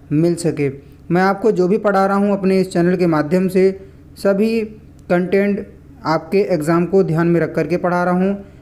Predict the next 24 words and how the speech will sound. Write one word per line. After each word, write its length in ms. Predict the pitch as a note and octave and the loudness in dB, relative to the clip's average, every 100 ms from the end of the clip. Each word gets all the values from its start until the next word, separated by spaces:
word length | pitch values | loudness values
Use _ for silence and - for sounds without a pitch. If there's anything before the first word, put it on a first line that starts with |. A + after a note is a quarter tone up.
| - - | -20 -12
ग्रुप 320 | D3+ G3 F#3 | -2 0 2
डी 100 | G3+ | 0
के 120 | G#3 | 2
एग्ज़ाम 360 | G3+ F#3 F3+ F3+ | 0 2 0 0
को 140 | F3 F3 | 0 -2
ध्यान 260 | C#3+ D3+ | 0 0
में 100 | E3 | 0
रख 120 | F3 F3 | 0 0
करके 240 | F3+ F3+ | 0 0
पढ़ा 240 | F3+ F3 F3+ | 0 0 0
रहा 100 | F3+ | 2
हूँ, 260 | F3+ G3 G3 - - - D#3 | 2 0 -6 -20 -20 -12 0
रेलवे 360 | F#3 G3+ G#3+ | 2 4 2
के 120 | G#3 G3+ | 2 0
एग्ज़ाम 360 | F3+ E3+ F3 | 0 0 -2
को 140 | E3+ F3 | 0 -2
ध्यान 240 | D#3 D3+ | -2 -2
में 120 | D#3 D#3 | 0 -2
रख 100 | D3+ | 0
करके 300 | D#3 D#3 D#3+ | -2 0 0
मैं 180 | G#3 A#3+ - - - - | -2 -4 -14 -20 -16 -4
पढ़ा 240 | D#3 D3+ | -2 0
रहा 120 | D3 | -2
हूँ। 160 | C3+ C3 | -2 -4